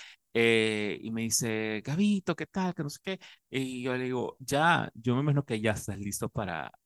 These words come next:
venirte a Costa Rica". Y me dice, "Sí, ya, yo ya, yo no me quedo una Navidad aquí en Estados Unidos, esto es para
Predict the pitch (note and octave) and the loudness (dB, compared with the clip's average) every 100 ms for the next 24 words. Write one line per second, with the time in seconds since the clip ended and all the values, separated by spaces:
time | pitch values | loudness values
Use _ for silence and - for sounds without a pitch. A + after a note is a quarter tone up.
0 | _ G#2+ G2+ G2 - - G#2+ - F#2 B2 | _ -4 -2 -2 -2 0 0 0 -2 -2
1 | C3 A2 G#2 G2+ - - F2+ D2+ - D#2 | 0 0 0 -2 -6 -4 -4 -6 -2 -2
2 | F#2+ - G#2 F#2+ G#2+ A#2 B2 - A2 A#2+ | -2 -2 0 2 2 2 2 4 4 4
3 | C3 - C3 C#3 C#3 A#2+ A2 G#2+ - A2+ | -2 -4 -2 0 0 0 0 -2 -2 -4
4 | G#2+ A2 - A2+ B2 A#2+ A2+ C3 - C#3 | -4 -6 -6 -6 -6 -6 -4 -4 0 2
5 | B2+ | 2